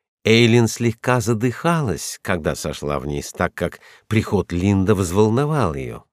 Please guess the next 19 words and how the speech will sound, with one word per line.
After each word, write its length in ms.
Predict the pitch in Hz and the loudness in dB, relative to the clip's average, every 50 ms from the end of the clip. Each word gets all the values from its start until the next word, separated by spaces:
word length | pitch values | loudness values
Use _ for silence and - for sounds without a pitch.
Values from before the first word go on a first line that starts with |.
| _ _ _ _ _ _ _ - - _ _ - | _ _ _ _ _ _ _ -20 -20 _ _ -4
Она 280 | 120 139 151 156 151 | -2 0 0 0 -2
знала, 560 | 123 127 139 151 160 156 151 147 139 98 80 | -2 -2 0 0 0 0 0 -2 -2 -4 -4
что, 240 | - - - 80 76 | -8 -8 -6 -6 -6
избегая 520 | 73 73 73 76 90 78 117 120 117 110 104 | -6 -4 -4 -4 -2 0 0 0 2 0 -2
встречи 480 | - - - 107 104 117 104 - 110 | -4 -6 -4 0 2 2 2 0 -2
с 140 | 104 - - | -4 -2 2
ним, 380 | 110 110 117 127 131 135 123 - - - - - - | 4 4 4 4 2 0 -2 -6 -14 -20 -18 -8 -4
она 240 | 90 98 104 - - | 0 2 2 2 0
проявляла 640 | - 104 107 110 101 95 104 104 113 110 110 101 | 0 0 2 2 2 4 4 4 4 4 2 0
свой 320 | - - - 104 101 90 | -2 -2 0 0 0 0
страх 560 | - - - - 143 170 156 113 - - - _ | 0 -2 0 2 2 2 2 0 -2 -8 -12 _
перед 280 | - 92 80 80 71 69 | -6 -4 -4 -4 -4 -6
ним, 340 | 73 76 73 71 69 64 _ _ - - - - - - | -4 -4 -4 -4 -6 -8 _ _ -20 -20 -20 -20 -12 -6
а 120 | - 90 92 | -4 -2 0
явная 540 | 78 87 110 117 120 110 123 139 143 143 139 | 2 2 2 4 4 2 2 2 2 2 2
трусость 920 | - - 170 165 160 156 - - 185 175 - - - - - - - _ _ _ _ _ _ _ _ _ - | 0 0 0 0 -2 -2 -2 -2 0 -2 -2 -4 -6 -8 -10 -10 -12 _ _ _ _ _ _ _ _ _ 4
не 200 | 113 120 120 113 | 6 8 8 6
способствует 840 | - - - 156 156 - - 180 117 - - - - 120 110 98 101 | 6 2 -2 -2 0 2 2 2 2 0 -4 -4 0 0 2 2 0
защите. 800 | 107 117 127 123 - - - - - 131 - - - 67 - | -2 -4 -6 -6 -8 -10 -10 -8 -8 -8 -8 -10 -10 -10 -12